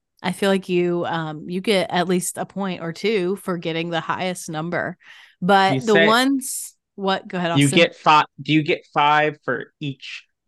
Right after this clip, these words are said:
Speaker 2: one you, or one for each one you named? Or
Speaker 1: Yes.
Speaker 2: like, like when you say that, like, if I got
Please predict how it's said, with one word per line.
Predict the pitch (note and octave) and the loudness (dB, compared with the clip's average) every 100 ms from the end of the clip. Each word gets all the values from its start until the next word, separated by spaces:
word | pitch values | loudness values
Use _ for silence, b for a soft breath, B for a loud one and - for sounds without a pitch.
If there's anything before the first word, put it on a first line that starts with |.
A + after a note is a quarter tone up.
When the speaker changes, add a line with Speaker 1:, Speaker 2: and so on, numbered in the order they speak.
| - | -6
Speaker 2:
one | B2+ B2 C3 B2+ | 0 2 4 4
you, | A#2+ A#2+ - | 4 0 0
or | D3 | 0
one | C3 B2 C#3+ D3+ | 2 2 0 0
for | D3+ | -4
each | C#3 C#3 - | -4 -6 -8
one | C#3 C3+ B2 | -8 -6 -6
you | A#2 | -8
named? | A#2 A#2+ B2+ C#3+ E3 E3+ _ _ _ _ - | -6 -4 -4 -6 -10 -16 _ _ _ _ -2
Or | C#3 C3 A#2+ | 0 2 0
Speaker 1:
Yes. | A#2+ | 0
Speaker 2:
like, | A#2 A#2 _ _ _ _ _ - | -4 -6 _ _ _ _ _ -6
like | B2+ B2 | -4 -2
when | C3 B2 | -4 -4
you | B2 | -6
say | - C#3+ C3 | -4 -2 0
that, | A#2+ A#2 - | -2 -4 -4
like, | A#2 A2+ _ _ _ _ _ | -10 -10 _ _ _ _ _
if | C3+ C#3 | -4 0
I | C3 | 0
got | B2+ B2+ A2+ | 0 0 -2